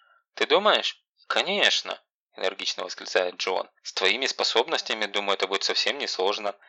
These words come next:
Со знанием нескольких языков наверняка можно устроиться работать в отделе внешней разведки. А там за секретность вообще хорошо платят. Это для тебя в сто раз реальнее, чем стать айдолом». «Ну»,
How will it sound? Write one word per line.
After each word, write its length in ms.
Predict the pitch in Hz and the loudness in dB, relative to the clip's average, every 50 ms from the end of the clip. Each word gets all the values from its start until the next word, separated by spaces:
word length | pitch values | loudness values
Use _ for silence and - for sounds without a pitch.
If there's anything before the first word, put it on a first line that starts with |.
| - _ - | -20 _ -6
Со 140 | - - 104 | -2 0 0
знанием 400 | 98 107 110 117 117 110 101 104 | 4 4 2 4 4 0 0 0
нескольких 460 | 113 113 - 113 101 - - - - | -4 -4 -2 -2 -2 -2 -4 -2 -2
языков 440 | 107 95 104 101 - 123 135 - - _ _ _ | 0 0 0 0 2 2 0 0 -2 _ _ _
наверняка 480 | - 101 95 95 - 101 98 - 147 170 | -4 0 0 0 2 2 0 4 4 4
можно 300 | 185 175 143 120 123 120 | 4 4 2 2 2 -2
устроиться 480 | 107 - - - 117 107 - - - | -2 -2 -2 -2 -2 -2 0 0 2
работать 420 | - 95 - 147 160 - 107 - - | 2 4 4 4 4 4 2 0 0
в 60 | 98 | -2
отделе 440 | 98 95 98 - 117 120 120 117 117 | -2 -2 -2 0 2 2 2 2 -2
внешней 360 | 113 113 113 - - 117 113 | -4 -2 -4 -2 -2 -2 0
разведки. 600 | 123 131 131 - 127 107 - - - - - - _ _ _ - - - _ _ - | 0 0 0 2 2 2 0 0 -6 -10 -10 -10 _ _ _ -20 -20 -20 _ _ 0
А 320 | - 107 120 147 170 180 | 4 6 6 8 6 6
там 280 | 175 - 151 147 151 156 | 6 6 4 4 4 2
за 120 | 151 156 | 0 0
секретность 600 | 147 - 165 - - 135 135 131 - 139 135 - | 0 -2 -6 -4 0 0 0 2 2 0 2 4
вообще 280 | 151 147 - - - 110 | 2 2 4 4 2 2
хорошо 360 | - - 113 117 113 - 110 | 2 2 2 2 2 0 0
платят. 400 | - - 107 95 90 - - - _ - _ _ _ - | 2 2 2 2 2 0 -8 -10 _ -14 _ _ _ -6
Это 240 | - 101 - 139 | -2 4 4 4
для 140 | 131 135 143 | 6 4 2
тебя 280 | - - - - 117 110 | 2 2 4 6 6 4
в 60 | - | 4
сто 140 | - - 107 | 2 0 2
раз 200 | 107 101 - - | 2 2 2 2
реальнее, 580 | 107 110 127 - 175 170 139 107 92 92 - - _ _ _ | 2 4 6 4 4 2 0 -2 -2 -2 -4 -8 _ _ _
чем 240 | - - - 147 160 | -2 0 0 0 0
стать 320 | - - - 123 - - 104 | 0 2 2 2 2 4 2
айдолом». 420 | 98 98 - 98 92 95 92 - _ _ _ _ _ _ _ _ _ - | 2 2 2 2 0 0 -2 -4 _ _ _ _ _ _ _ _ _ -12
«Ну», 580 | 110 104 101 110 143 208 247 254 220 135 - | -8 -4 0 2 4 4 6 6 4 2 0